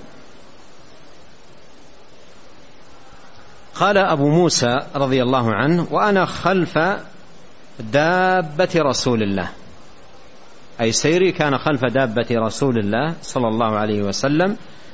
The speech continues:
فسمعني وأنا أقول: "لا حول ولا قوة إلا بالله".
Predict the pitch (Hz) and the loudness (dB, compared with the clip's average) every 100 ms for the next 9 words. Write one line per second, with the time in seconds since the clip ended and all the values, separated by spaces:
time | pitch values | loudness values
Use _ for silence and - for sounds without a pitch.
0 | - - 156 - 214 170 117 110 104 139 | -8 0 2 4 6 4 4 2 2 4
1 | 185 147 131 - 156 123 113 135 127 - | 4 4 2 2 2 4 4 4 2 0
2 | 135 117 101 92 87 110 135 123 - 156 | 0 0 0 -2 -2 0 2 2 0 0
3 | 160 143 127 226 208 190 190 185 | 2 0 0 -2 -2 -4 -4 -8